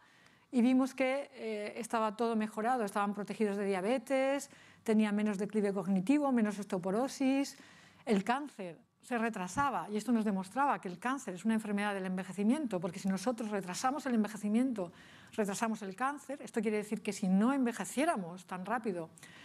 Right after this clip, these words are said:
o tuviéramos unos hábitos de vida que nos hicieran envejecer más lento, también estaríamos más protegidos del cáncer, no solo del infarto ni de la diabetes, sino también del cáncer.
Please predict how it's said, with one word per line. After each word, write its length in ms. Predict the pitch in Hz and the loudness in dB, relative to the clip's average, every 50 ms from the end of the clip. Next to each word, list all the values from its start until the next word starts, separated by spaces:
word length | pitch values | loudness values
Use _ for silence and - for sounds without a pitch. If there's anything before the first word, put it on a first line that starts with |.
| - - - - - - | -20 -20 -20 -20 -16 -8
o 140 | - 196 185 | -2 -2 2
tuviéramos 400 | 170 202 208 214 240 254 254 - | 4 4 4 4 2 -2 -2 -2
unos 200 | 254 240 220 233 | -2 -2 -2 -2
hábitos 240 | 240 233 220 240 214 | -2 -2 -2 0 0
de 80 | 214 | 2
vida 200 | 202 233 285 277 | 2 2 2 0
que 80 | 202 202 | 0 -2
nos 120 | 196 - | -6 -6
hicieran 340 | 214 202 196 214 214 214 202 | -8 -8 -4 -2 -2 0 2
envejecer 440 | 202 202 202 196 - - - 220 202 | 2 0 0 -2 -4 -4 -2 -2 0
más 200 | 202 202 196 185 | 0 -2 -2 -2
lento, 440 | 190 220 226 226 214 - 196 180 180 - - - - - - - - - | 0 2 2 2 2 0 -2 -4 -6 -8 -14 -20 -20 -20 -20 -20 -8 0
también 280 | - 214 196 208 240 277 | 2 2 2 2 0 0
estaríamos 440 | 277 - 226 226 220 202 196 185 | -2 -2 0 0 0 0 -2 -2
más 160 | 190 190 185 185 | -4 -4 -4 -6
protegidos 420 | - 180 160 175 - 214 190 170 | -10 -12 -10 -4 -2 -2 -2 0
del 160 | 175 160 156 | -2 -4 -2
cáncer, 400 | - 269 302 320 - - 196 170 | 0 0 0 0 -2 -10 -10 -8
no 180 | 175 185 208 220 | -6 -4 -4 -4
solo 300 | 226 - 214 208 202 190 | -2 -2 0 0 2 0
del 160 | 185 180 175 | 0 -2 -2
infarto 560 | 175 170 165 - 247 277 294 - - 208 185 | -4 -6 -2 0 0 0 0 -4 -8 -8 -6
ni 140 | 175 180 175 | -6 -6 -6
de 120 | 175 175 | -6 -6
la 140 | 170 175 170 | -4 -4 -4
diabetes, 460 | 170 180 170 175 247 294 - 214 180 | -2 -2 -2 -2 -2 -4 -4 -6 -4
sino 160 | - 208 185 180 | -2 -2 -4 -2
también 300 | - 175 175 202 220 220 | -2 -2 0 4 4 4
del 160 | 190 170 185 | 2 2 -2
cáncer. 460 | 208 220 262 285 - - 240 269 330 | -2 -2 -2 -2 -6 -8 -10 -10 -10